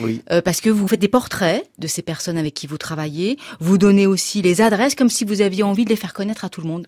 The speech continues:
Speaker 2: Donc
Speaker 1: Oui.
Speaker 2: de partager ça aussi.
Speaker 1: Oui, parce qu'on fait pas les choses tout seul. C'est vrai que ce livre est un peu éclectique et quand on voit, on a une préface effectivement d'Eric Orsena, on se dit, ben, tiens, qu'est-ce qu'un, un académicien vient faire là-dedans ?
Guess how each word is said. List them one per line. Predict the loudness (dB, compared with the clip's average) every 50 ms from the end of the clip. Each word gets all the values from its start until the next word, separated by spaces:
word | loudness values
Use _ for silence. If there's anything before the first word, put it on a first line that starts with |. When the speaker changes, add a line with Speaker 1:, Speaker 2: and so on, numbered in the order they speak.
| -8 -2
Speaker 2:
Donc | 2 4 4
Speaker 1:
Oui. | 4
Speaker 2:
de | 2 0
partager | -2 -4 -8 -8 -10 -8 -8 -10
ça | -10 -10 -12 -12
aussi. | -12 -14 -16 -14 -10
Speaker 1:
Oui, | -6 -4 -2 -2 -4 -6 _ _ -12
parce | -12 -12 -10
qu'on | -8 -6 -6 -6
fait | -6 -8 -8
pas | -2 0 0
les | 0 0 -4
choses | -4 -4 -4 -4 -6
tout | -6 -8 -6
seul. | -2 0 0 0 0 0 -4 -6 -10 -14 _ _ _ _ _ _ _ _ _ -10
C'est | -6 -4
vrai | 0 0 0 0
que | 0 -2 -2 -2
ce | -2 -2 -2 -2
livre | 0 0 -2 -6 -2 -4 -4
est | -4 -4 -4 -4
un | -4
peu | -4 -4 -6 -6 -4
éclectique | -4 -4 -4 -4 -8 -10 -10 -8 -4 0 0 0 0 -2
et | -6 -4
quand | -4 -4 -6 -4 -4
on | -4
voit, | -2 0 2 2 2 2 0
on | -2 -4 -4
a | -4 -4
une | -4 -6 -8
préface | -6 -6 -6 -2 -2 -2 -2 -2 -4 -10 _ -20 -20 -20 -20 _ _ -14
effectivement | -10 -10 -10 -8 -6 -6 -2 0 0 0 0 0
d'Eric | 0 0 -2 -2 -2 -4 -4 -6
Orsena, | -6 -6 -4 -4 -2 0 0 0
on | 0 -4
se | -6
dit, | -8 -10 -8
ben, | -8 -8 -8 -8 -10
tiens, | -8 -8 -8 -8 -10 -16 -20 -20 _ _
qu'est-ce | -2 -2 0 0 0
qu'un, | -2 -2 -2
un | 0 -2 -2 -2 -2 -2 -2
académicien | -2 -2 -4 -4 -2 0 0 0 0 0 -2 0 0 0
vient | 0 -2 -2
faire | -4 -4 -4 -4 -4
là-dedans ? | -4 -4 -2 -4 -4 -4 -6